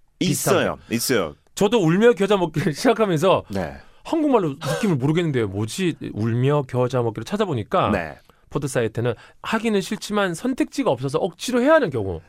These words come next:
Speaker 1: 옛날에 이 말 많이 들었어요. 엄마, 이모 나한테.
Speaker 2: 그치,
Speaker 1: 요즘은
Speaker 2: 뭐,
Speaker 1: 잘 안 쓰는
Speaker 2: 막
Speaker 1: 것 같아요.
Speaker 2: 먹기 싫고 하기 싫은데 해야
Speaker 1: 네.
Speaker 2: 돼. 아, 해야 되고.
Speaker 1: 그쵸. 네. 그래서
Speaker 2: 그러면
Speaker 1: 이, 이런 내용새 프레이즈 있는데, 뭐, 머스터드 그런 거는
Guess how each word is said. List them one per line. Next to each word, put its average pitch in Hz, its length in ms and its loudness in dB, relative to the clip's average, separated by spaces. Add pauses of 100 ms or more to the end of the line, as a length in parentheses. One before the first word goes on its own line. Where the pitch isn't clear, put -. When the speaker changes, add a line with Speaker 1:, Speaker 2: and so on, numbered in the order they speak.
Speaker 1:
옛날에 247 460 0
이 185 400 -2
말 160 240 2
많이 113 480 -2
들었어요. 107 540 -2
엄마, 107 420 0
이모 95 500 0
나한테. 73 400 -6
Speaker 2:
그치, 95 160 0
Speaker 1:
요즘은 202 260 0
Speaker 2:
뭐, - 40 -4
Speaker 1:
잘 - 220 -6
안 85 140 -4
쓰는 240 220 0
Speaker 2:
막 226 60 -2
Speaker 1:
것 104 60 0 (100)
같아요. - 40 -10 (120)
Speaker 2:
먹기 - 160 -4
싫고 262 240 -2
하기 277 120 0
싫은데 254 280 0
해야 226 280 2
Speaker 1:
네. 233 100 2
Speaker 2:
돼. 196 100 -2
아, 330 1000 4
해야 302 220 4
되고. 185 340 -2
Speaker 1:
그쵸. 92 640 -2
네. 110 320 -2 (180)
그래서 147 280 0
Speaker 2:
그러면 233 160 -2
Speaker 1:
이, - 40 -6 (100)
이런 185 340 0
내용새 156 840 2 (100)
프레이즈 165 360 -2
있는데, 104 420 2
뭐, 92 160 -2
머스터드 104 560 0
그런 139 320 -2
거는 165 320 -4